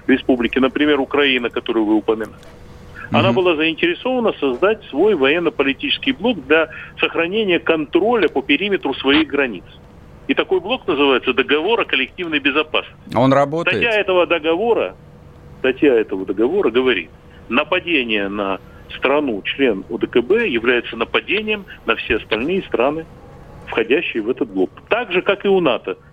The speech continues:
Speaker 1: Статья пятая Вашингтонского договора.
Speaker 2: Мгм.
Speaker 1: Нападение на страну нато есть нападение на весь блок нато. И если нападение на Армению будет осуществлено, то тогда впервые в истории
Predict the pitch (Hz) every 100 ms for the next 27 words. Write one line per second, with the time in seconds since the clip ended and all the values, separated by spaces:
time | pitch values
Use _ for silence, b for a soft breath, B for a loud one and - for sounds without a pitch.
0 | - 135 - 131 - 208 226 196 156 -
1 | 104 - 170 175 139 127 113 101 87 80
2 | 85 104 107 147 175 190 180 156 143 131
3 | - 123 117 131 185 220 214 - B 127
4 | 139 - 139 131 127 202 208 135 110 139
5 | 147 - 113 135 101 87 - 85 - -
6 | - - - B B 135 156 208 185 196
7 | 180 - 175 185 165 160 160 160 160 160
8 | 160 165 151 - - - 160 170 240 254
9 | - - - - 143 160 151 160 147 190
10 | 190 175 131 123 - 131 117